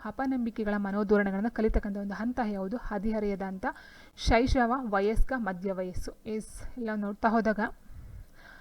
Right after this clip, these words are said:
ಶೈಶವ ಅಂತ ಏನಿದೆ, ಆಪ್ಷನ್ ಬಿ. So ಹದಿಹರೆಯ already ಬಂದಿರುತ್ತೆ, ವಯಸ್ಕ, ಮಧ್ಯ ವಯಸ್ಸು ಇಲ್ಲೆಲ್ಲ ಕಲ್ತ್ಕೊಂಡಿರುತ್ತೆ. But ಶೈಶವಾವಸ್ಥೆ ಅನ್ನೋದು, ಆ, ಶುರು ಆಗ್ತಕ್ಕಂಥದ್ದು. So ಆಪ್ಷನ್ ಬಿ.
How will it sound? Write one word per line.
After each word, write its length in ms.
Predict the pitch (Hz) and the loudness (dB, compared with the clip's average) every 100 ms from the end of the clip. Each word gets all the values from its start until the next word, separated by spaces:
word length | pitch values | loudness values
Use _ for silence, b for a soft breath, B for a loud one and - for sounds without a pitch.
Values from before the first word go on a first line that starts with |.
| B B B B B - _ - - | B B B B B -20 _ -20 4
ಶೈಶವ 480 | - 240 262 302 285 | 10 10 8 4 6
ಅಂತ 200 | 262 240 | 4 4
ಏನಿದೆ, 480 | 226 214 190 196 311 - - - | 4 2 0 -2 -4 -12 -18 -2
ಆಪ್ಷನ್ 480 | 196 196 - 262 208 | 0 0 0 -2 0
ಬಿ. 200 | 190 202 - | -2 -4 -8
So 220 | - 233 | -2 -2
ಹದಿಹರೆಯ 540 | 196 190 226 233 233 233 240 | 0 0 4 6 6 4 4
already 260 | 214 208 202 | 2 2 2
ಬಂದಿರುತ್ತೆ, 560 | 202 202 196 190 202 285 226 - | 0 0 -2 -2 -6 -6 -10 -6
ವಯಸ್ಕ, 420 | 208 202 226 - 226 | -2 6 6 6 0
ಮಧ್ಯ 320 | 247 226 190 214 | 0 -4 -2 -2
ವಯಸ್ಸು 340 | 214 208 - | -2 -6 -8
ಇಲ್ಲೆಲ್ಲ 300 | - 202 196 | -6 -4 -2
ಕಲ್ತ್ಕೊಂಡಿರುತ್ತೆ. 960 | 233 208 190 196 185 180 202 247 - - - | -2 -4 -8 -8 -8 -10 -10 -14 -16 -20 -8
But 160 | 214 - | -8 -6
ಶೈಶವಾವಸ್ಥೆ 840 | - 220 220 254 254 240 214 - | -4 0 0 0 0 0 0 -2
ಅನ್ನೋದು, 340 | 220 208 269 - - | -2 -2 -2 -4 -10
ಆ, 120 | 226 208 | -6 -4
ಶುರು 220 | - 226 | 0 2
ಆಗ್ತಕ್ಕಂಥದ್ದು. 680 | 214 - 190 190 180 180 320 | 2 0 -6 -6 -8 -8 -8
So 140 | - | -6
ಆಪ್ಷನ್ 640 | 202 185 - 294 311 - 180 | -6 -6 -8 -16 -16 -14 -10
ಬಿ. 220 | 190 | -10